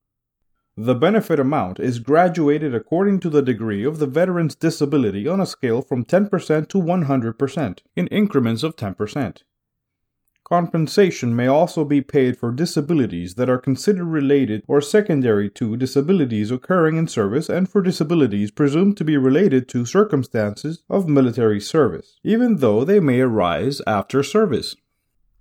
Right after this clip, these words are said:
Generally, the degrees of disability specified are also designed to compensate for considerable loss of working time from exacerbations or illnesses.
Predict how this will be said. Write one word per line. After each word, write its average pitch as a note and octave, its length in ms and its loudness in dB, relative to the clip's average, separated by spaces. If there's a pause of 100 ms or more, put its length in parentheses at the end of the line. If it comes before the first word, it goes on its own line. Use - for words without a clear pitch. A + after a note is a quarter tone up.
(560)
Generally, B2+ 680 0
the D3+ 140 -4
degrees F#3+ 480 -2
of D3+ 160 0
disability C#3 720 -2
specified A2+ 720 -2
are D3 180 4
also D#3+ 380 0
designed A#2 640 -2
to D#3 80 -4
compensate C3 720 -2
for - 160 -6
considerable D#3 800 0
loss A#2+ 380 0
of B2+ 120 -8
working C#3+ 360 -2
time G2+ 420 -6
from G3 220 2
exacerbations A#2+ 1080 0
or C#3 160 0
illnesses. D#3+ 680 -4